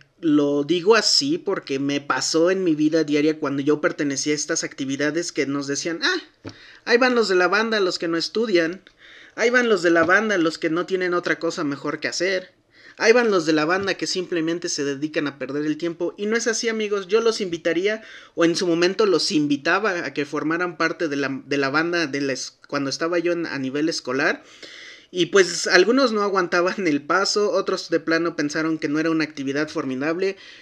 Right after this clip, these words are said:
pero pues como ya lo vieron, esto es un ens-, estilo de vida, amigos, y se llevan una muy buena enseñanza. Por ende, yo les recomiendo que participen en las diferentes actividades,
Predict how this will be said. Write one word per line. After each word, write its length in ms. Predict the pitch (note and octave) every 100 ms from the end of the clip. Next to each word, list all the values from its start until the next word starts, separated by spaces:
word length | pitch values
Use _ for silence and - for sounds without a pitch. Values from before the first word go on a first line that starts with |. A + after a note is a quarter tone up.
| - -
pero 240 | D3+ D3+
pues 120 | -
como 180 | F#3 F#3+
ya 140 | G#3
lo 140 | B3 G#3+
vieron, 320 | F#3+ G#3 G3+
esto 180 | F#3+ G#3
es 120 | G3+
un 100 | F#3+
ens-, 460 | F#3 - - - - _
estilo 640 | D#3+ C#3+ - - F4+ C#4+ D3+
de 100 | C#3+
vida, 220 | C#3+ C#3+
amigos, 500 | C#3+ D3 G3 - - _
y 200 | F3+ E3+
se 180 | - E3
llevan 340 | F3+ F#3 G#3
una 240 | F3+ F#3 F3+
muy 440 | E3+ G3 A#3 A#3+
buena 460 | F#3 D#3 E3+ E3 D#3+
enseñanza. 720 | D#3 D#3+ D#3+ F3+ G3 - - - - - _
Por 180 | D3+ D3
ende, 400 | D3+ D3 E3 A3 - _ _ _ _ _ _ -
yo 180 | D#3+
les 160 | E3 F3
recomiendo 560 | E3+ D3+ C#3+ D#3 D#3+ D#3+
que 100 | D3
participen 760 | C#3 C3+ C3 - E3 F3 F3 - - -
en 140 | D#3 D3+
las 140 | D3
diferentes 520 | C#3 C#3+ C#3 C#3+ D#3+
actividades, 800 | E3+ - B3+ C4+ A#3+ F#3 F#3+ -